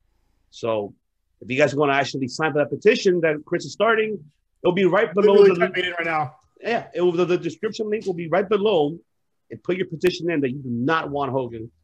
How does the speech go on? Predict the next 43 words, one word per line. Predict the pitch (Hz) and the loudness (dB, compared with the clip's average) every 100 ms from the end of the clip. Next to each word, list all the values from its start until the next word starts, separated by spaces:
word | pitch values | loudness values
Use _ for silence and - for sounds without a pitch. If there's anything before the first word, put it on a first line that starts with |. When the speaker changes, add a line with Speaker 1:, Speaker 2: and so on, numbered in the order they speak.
| _ | _
Speaker 1:
to | 127 | -8
be | 123 | -4
hosting | 120 113 120 | -4 -4 -10
WrestleMania. | 110 - 123 151 123 _ _ _ _ _ - _ _ _ _ _ | -14 -12 -12 -10 -12 _ _ _ _ _ -20 _ _ _ _ _
So | - 202 247 - _ _ _ - | 0 2 2 -6 _ _ _ -6
for | 156 | 0
that, | 180 175 | 0 2
ladies | 175 170 | -2 0
and | |
gentlemen, | 170 190 208 208 - _ _ _ _ _ | 0 2 2 0 -10 _ _ _ _ _
stay, | - 135 113 - 123 | -2 -2 -4 -12 -2
uh, | 123 120 | 0 0
we'll | 151 | 0
be | |
right | 147 151 | 0 0
back. | 147 160 175 - 113 113 - | 0 0 0 -4 -18 -18 -14
Stay | - 101 | -6 -4
tuned | - 131 | -2 -4
for | 131 | -4
part | 120 - 143 139 - | -6 -4 -2 -4 -10
two | - 220 254 - - | -6 -4 -4 -6 -8
as | 123 135 | -8 -4
we | 135 | -2
go | 135 | 0
ahead | 139 | -2
and | |
discuss | 120 - 139 131 | -10 -6 -4 -4
for | 135 | -6
New | 127 131 | -8 -8
Japan | - 147 139 | -6 -4 -2
News, | 147 156 160 139 | -2 -2 -4 -6
N | 139 | -8
X | 143 | -10
T, | - 175 175 | -10 -10 -6
and | 135 127 127 139 - - - - - - | -2 -2 -4 -10 -14 -16 -20 -20 -18 -6
Mike | 147 147 | -4 -2
and | 143 | 0
I | 151 | 0
and | 156 135 127 | 0 -2 -2
Matt | 143 143 | -4 -4
giving | 143 143 | -4 -6
thoughts | 131 139 | -2 -4
about | 131 120 | -4 -6